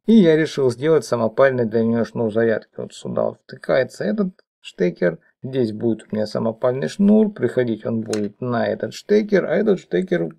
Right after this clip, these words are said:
втыкается в любую U S B зарядку. Даже можно в тот же самый компьютер втыкать и заряжать этот телефон.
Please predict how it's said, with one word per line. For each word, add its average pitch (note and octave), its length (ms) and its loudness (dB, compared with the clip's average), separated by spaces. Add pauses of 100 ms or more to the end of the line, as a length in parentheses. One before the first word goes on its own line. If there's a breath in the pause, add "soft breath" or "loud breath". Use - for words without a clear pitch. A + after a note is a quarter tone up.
втыкается C#3 520 -2
в A#2+ 80 -2
любую A2+ 380 -2
U A2 100 0
S G#2 60 -6
B G#2 120 -8
зарядку. G#2+ 600 0 (160)
Даже D3 300 4
можно A2+ 400 0
в G#2+ 120 -16
тот G#2+ 200 0
же G#2+ 80 -4
самый A2 320 -2
компьютер G#2 580 -4
втыкать - 580 -2
и - 120 -8
заряжать G#2+ 500 -2
этот A#2+ 280 -8
телефон. A#2 560 -6